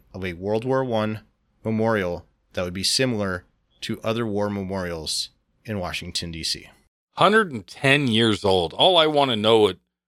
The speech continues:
Speaker 2: what was his diet?
Speaker 1: Awesomeness.
Speaker 2: No, that's what he bathed in.
Speaker 1: Oh.
Speaker 2: Probably had a glass of bourbon and two cigars a day.
Speaker 1: Probably. And a pound of bacon.
Speaker 2: And ate a steak for breakfast.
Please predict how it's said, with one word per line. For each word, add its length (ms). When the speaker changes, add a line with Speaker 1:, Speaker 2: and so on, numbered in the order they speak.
Speaker 2:
what 140
was 140
his 160
diet? 500
Speaker 1:
Awesomeness. 680
Speaker 2:
No, 100
that's 260
what 140
he 60
bathed 640
in. 280
Speaker 1:
Oh. 300
Speaker 2:
Probably 540
had 240
a 40
glass 460
of 140
bourbon 420
and 140
two 240
cigars 560
a 80
day. 420
Speaker 1:
Probably. 500
And 80
a 40
pound 260
of 100
bacon. 400
Speaker 2:
And 180
ate 180
a 80
steak 580
for 200
breakfast. 800